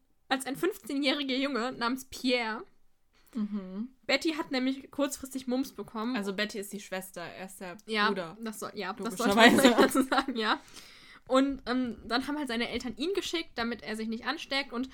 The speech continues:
Speaker 2: Die hätten auch mal vorher Bescheid sagen können.
Speaker 1: Ja.
Speaker 2: Dass auf einmal ein anderes Kind
Speaker 1: Ich frag mich
Speaker 2: kommt.
Speaker 1: aber auch, warum die Betty eigentlich alleine fährt, weil
Speaker 2: Das
Speaker 1: Pierre
Speaker 2: ist sicher auch versicherungstechnisch nicht leicht.
Speaker 1: Ah, weil Pierre mag nämlich eigentlich auch Pferde, weil er kommt aus der Camargue und kann auch sehr
Speaker 2: Ja.
Speaker 1: gut reiten.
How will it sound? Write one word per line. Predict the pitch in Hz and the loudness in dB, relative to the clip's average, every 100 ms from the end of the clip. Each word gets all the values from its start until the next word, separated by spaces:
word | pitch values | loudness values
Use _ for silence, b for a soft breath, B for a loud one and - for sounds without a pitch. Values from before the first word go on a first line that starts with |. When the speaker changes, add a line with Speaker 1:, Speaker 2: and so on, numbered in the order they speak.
| B B B | B B B
Speaker 2:
Die | 294 | 2
hätten | 285 262 | 2 4
auch | 339 - | 4 6
mal | 349 | 6
vorher | 226 214 202 | 6 2 2
Bescheid | 208 196 202 | 2 0 0
sagen | 196 185 220 | 0 -2 -2
können. | 220 180 180 - _ | -2 -4 -8 -12 _
Speaker 1:
Ja. | 262 277 330 254 214 | -4 2 6 6 4
Speaker 2:
Dass | 233 - | 2 2
auf | 247 | 4
einmal | 220 240 233 | 4 4 4
ein | |
anderes | 196 247 262 - | 4 2 0 2
Kind | 254 | 2
Speaker 1:
Ich | 240 | 6
frag | 277 | 6
mich | - | 6
Speaker 2:
kommt. | 320 | 6
Speaker 1:
aber | 254 269 | 6 6
auch, | 311 | 6
warum | 254 277 262 - | 2 2 -2 -8
die | 208 240 | -10 -6
Betty | 233 247 277 | -2 -4 -4
eigentlich | 233 247 | -6 -4
alleine | 226 269 294 | 0 0 0
fährt, | 240 214 | -4 -2
weil | 240 | -2
Speaker 2:
Das | 226 | 0
Speaker 1:
Pierre | 262 311 | 4 6
Speaker 2:
ist | 302 | 8
sicher | 311 254 | 8 6
auch | 254 | 2
versicherungstechnisch | 262 285 - 285 277 285 277 269 240 | -2 0 0 0 -2 -4 -2 -2 0
nicht | 262 - | -2 -2
leicht. | 180 208 214 285 | -2 -2 -2 2
Speaker 1:
Ah, | 466 453 - B B B 277 | 2 2 -2 B B B 2
weil | 262 | 2
Pierre | 254 294 320 | 2 2 4
mag | 302 277 285 | 4 2 2
nämlich | 254 247 | -4 -4
eigentlich | 233 - | -6 -4
auch | 247 | -6
Pferde, | - 240 233 | -4 -4 -2
weil | 233 - | -2 -4
er | |
kommt | 214 247 | -6 -6
aus | 220 | -6
der | 226 | -8
Camargue | - 233 240 226 - - _ - _ - | -6 -2 -2 -2 -8 -20 _ -20 _ -6
und | 240 233 | -4 -2
kann | - 262 | 0 0
auch | 226 | 0
sehr | 202 | 0
Speaker 2:
Ja. | 226 | -2
Speaker 1:
gut | 220 | -2
reiten. | 214 208 254 269 | -2 -4 -4 -8